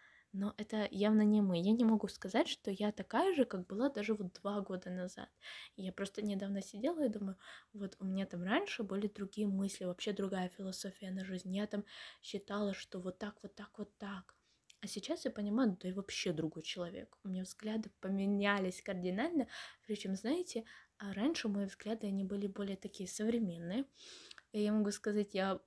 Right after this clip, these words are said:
м, такой чуть ли не вплоть до феминизма была. Имею в виду такого, знаете, радикального. Потому что вот когда говорят: «Я против феминизма», против какого конкретно? Там же разные сетки есть, и там либеральный,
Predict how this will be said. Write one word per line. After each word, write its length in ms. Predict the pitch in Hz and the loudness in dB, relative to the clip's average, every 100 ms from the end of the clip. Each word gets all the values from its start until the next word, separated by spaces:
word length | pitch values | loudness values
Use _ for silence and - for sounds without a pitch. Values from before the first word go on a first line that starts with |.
| - | -12
м, 240 | 202 190 190 _ _ | -6 -6 -6 _ _
такой 460 | - - 196 190 - - | -18 -6 -4 -4 -6 -10
чуть 220 | 196 - | -4 4
ли 60 | |
не 120 | 214 208 | 6 6
вплоть 300 | - 214 185 | 2 0 2
до 100 | 202 | 0
феминизма 640 | 214 202 185 180 180 214 | 2 2 4 2 0 -2
была. 340 | 220 233 247 240 - - - - - - _ _ _ _ _ _ _ _ _ _ - | 0 0 0 -2 -12 -20 -18 -18 -20 -20 _ _ _ _ _ _ _ _ _ _ -2
Имею 320 | 190 202 202 | 2 4 4
в 40 | 196 | 2
виду 220 | 185 190 - | -2 -4 -4
такого, 280 | 196 - 190 | -6 -4 0
знаете, 300 | 208 262 214 | 2 2 2
радикального. 800 | 214 220 220 196 175 170 170 | 2 0 0 0 0 -2 -6
Потому 280 | 170 - 196 | -8 -4 -2
что 440 | 196 - 190 180 - | -2 -4 -2 -2 -2
вот 160 | 202 - | -10 -6
когда 280 | 196 190 | -4 -2
говорят: 300 | 196 202 196 | 0 0 0
«Я 60 | 208 | -4
против 340 | - 208 202 | -2 -4 -4
феминизма», 520 | - 208 220 359 220 185 | -2 2 4 4 0 0
против 320 | 214 240 226 | 0 2 2
какого 320 | 220 214 214 | 0 0 0
конкретно? 560 | 220 220 254 196 180 185 | 4 4 4 2 2 -6
Там 180 | 196 | -10
же 160 | 190 190 | -4 0
разные 400 | 214 226 196 196 - - - - | 0 0 -4 -8 -10 -20 -20 -18
сетки 560 | - - 196 269 - 208 | -12 -6 2 2 0 -10
есть, 440 | 190 190 185 - | -6 -4 -6 -8
и 60 | 185 | -12
там 420 | 185 190 180 180 - _ _ | -8 -6 -6 -6 -12 _ _
либеральный, 1000 | 190 196 214 208 202 202 190 180 180 | -4 -2 -2 -4 -4 -2 -2 -2 -4